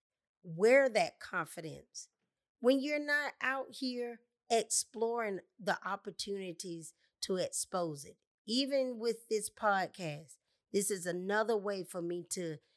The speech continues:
expose the life that I am, the confidence that I have to grow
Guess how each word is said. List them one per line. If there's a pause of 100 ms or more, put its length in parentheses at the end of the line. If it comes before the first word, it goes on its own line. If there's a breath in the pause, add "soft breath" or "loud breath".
(160)
expose (400)
the
life
that
I
am,
the
confidence
that
I
have (460)
to
grow